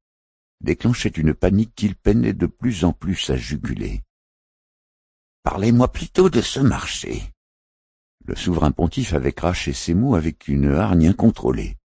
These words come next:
Il eut la vision brève et glaçante de sa déchéance, du procès en luxure qui lui serait intenté, de sa lente agonie sur une croix de feu à combustion lente. « Acceptez-vous de nous prendre à votre service,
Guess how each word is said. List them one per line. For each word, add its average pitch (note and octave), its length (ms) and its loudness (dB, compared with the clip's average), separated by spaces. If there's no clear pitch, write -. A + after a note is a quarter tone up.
Il A#1 180 -4
eut C2+ 80 0
la G1+ 160 -4
vision B1 440 -4
brève B1 360 0
et A#1 80 -2
glaçante C2+ 580 -2
de B1 140 -6
sa B1 200 -4
déchéance, B1+ 640 -2
du D#2 140 -4
procès F#2 440 0
en D2+ 120 4
luxure F2 640 -2
qui A#1+ 140 -6
lui - 180 -6
serait B1+ 440 -4
intenté, C2 600 -4
de D#2 80 0
sa D2+ 200 0
lente D2 360 0
agonie D2 420 2
sur D2 360 -6
une D#2 200 4
croix D2+ 320 0
de C#2 140 0
feu C#2 320 -2
à A#1 80 -2
combustion - 680 -6
lente. « G#1 500 -4
Acceptez-vous B1 1080 -2
de A#1+ 180 -2
nous A#1 180 -2
prendre B1+ 440 -2
à A#1+ 80 4
votre A#1 400 -4
service, G1+ 760 -4